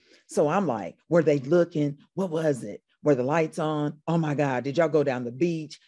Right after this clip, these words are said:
You know, I'm asking a million questions. And then he's sending me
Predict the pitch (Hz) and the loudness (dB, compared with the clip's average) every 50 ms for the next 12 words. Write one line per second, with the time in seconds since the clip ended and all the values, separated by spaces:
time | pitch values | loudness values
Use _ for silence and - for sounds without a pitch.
0 | _ _ 247 247 226 202 240 254 233 160 160 156 151 - 156 147 139 143 147 160 | _ _ -2 0 2 2 0 0 -2 -2 -4 -4 -2 -2 -2 -2 -2 -2 0 0
1 | 165 170 170 170 160 160 185 185 160 135 120 - - - 98 92 - _ _ _ | 0 0 0 -2 -4 -2 -2 0 0 -2 -4 -8 -14 -18 -20 -20 -20 _ _ _
2 | _ _ _ _ _ _ _ _ _ - - - 156 151 143 139 139 151 147 139 | _ _ _ _ _ _ _ _ _ -16 -6 -2 0 2 2 2 2 2 2 2
3 | 135 135 131 127 131 156 - - 233 247 247 233 - - - 226 226 226 185 151 | 2 0 -2 -4 -6 -8 -6 -4 -2 -2 -2 -4 -8 -4 -2 0 0 2 2 0
4 | 135 139 139 127 113 107 - | 0 0 -2 -4 -4 -8 -12